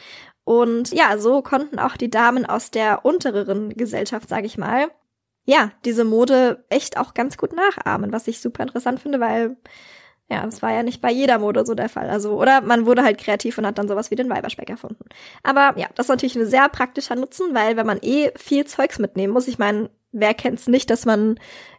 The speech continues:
immer, bevor man aus der Haustür geht, einfach seine Tasche schnappt und mit dem ganzen Zeug drin, was man braucht den ganzen Tag über. Und ja, dann konnte man sich einfach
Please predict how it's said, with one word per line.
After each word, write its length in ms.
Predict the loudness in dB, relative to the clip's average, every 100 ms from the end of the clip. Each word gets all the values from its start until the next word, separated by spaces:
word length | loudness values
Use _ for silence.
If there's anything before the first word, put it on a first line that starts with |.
| _
immer, 280 | 4 6 4
bevor 260 | 2 0
man 120 | 0 0
aus 120 | -4
der 140 | -2
Haustür 320 | -2 0 -2
geht, 220 | 0 0 0
einfach 260 | -2 -4
seine 180 | -2 -2
Tasche 300 | 0 -2 -2
schnappt 340 | -2 -2 -4
und 80 | -4
mit 180 | -4 -2
dem 120 | -2
ganzen 420 | 0 -2 -2 -2
Zeug 200 | -2 -2
drin, 140 | -2 -6
was 140 | -4
man 80 | -6
braucht 320 | 0 2 2
den 60 | -2
ganzen 240 | -2 -2
Tag 240 | 0 2 2
über. 160 | 2 2 -4 -16 -20 -20 -20 _
Und 540 | 4 6 4 2 0 0
ja, 140 | 0 2
dann 140 | -2
konnte 220 | 0 0 2
man 120 | 0
sich 160 | 0
einfach 380 | -2 2 2 0